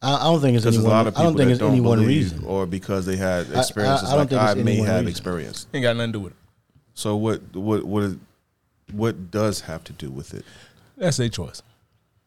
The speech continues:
Speaker 3: People that wanna be Christians or read the Bible, however you wanna put it, go to church, they're gonna do it. It ain't gonna have nothing to do with anybody else.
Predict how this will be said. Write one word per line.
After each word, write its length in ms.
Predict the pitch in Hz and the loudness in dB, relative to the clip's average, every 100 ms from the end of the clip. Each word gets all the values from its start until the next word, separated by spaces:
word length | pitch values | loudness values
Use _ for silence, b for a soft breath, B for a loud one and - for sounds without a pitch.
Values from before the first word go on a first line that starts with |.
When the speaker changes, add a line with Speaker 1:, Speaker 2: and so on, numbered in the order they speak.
| _ _ _ _ _ _ b b b b - - | _ _ _ _ _ _ b b b b -18 0
Speaker 3:
People 260 | 285 254 | 2 4
that 140 | 220 160 | 4 4
wanna 160 | 185 175 | 2 0
be 140 | 165 | -4
Christians 460 | - 185 175 156 127 | -2 0 0 -4 -4
or 120 | 113 | -4
read 200 | 131 135 | -4 -4
the 60 | |
Bible, 400 | 117 120 117 107 | -2 0 0 -2
however 300 | 110 120 110 | -2 -2 -2
you 80 | 113 | -4
wanna 160 | 110 107 | -6 -6
put 200 | 104 113 | -8 -8
it, 100 | 110 | -8
go 140 | 110 | -10
to 40 | 104 | -8
church, 180 | 120 - | -10 -8
they're 100 | 151 | -6
gonna 200 | 123 101 | -4 -6
do 100 | 80 | -10
it. 1400 | _ _ _ _ _ _ _ _ _ _ _ _ _ - | _ _ _ _ _ _ _ _ _ _ _ _ _ -14
It 40 | 175 | -8
ain't 80 | |
gonna 160 | 135 120 | -4 -2
have 100 | 117 | -2
nothing 180 | 110 107 | -4 -8
to 40 | |
do 80 | 104 | -8
with 140 | 104 | -6
anybody 360 | 113 110 104 101 | -4 -4 -6 -8
else. 200 | 92 - | -10 -14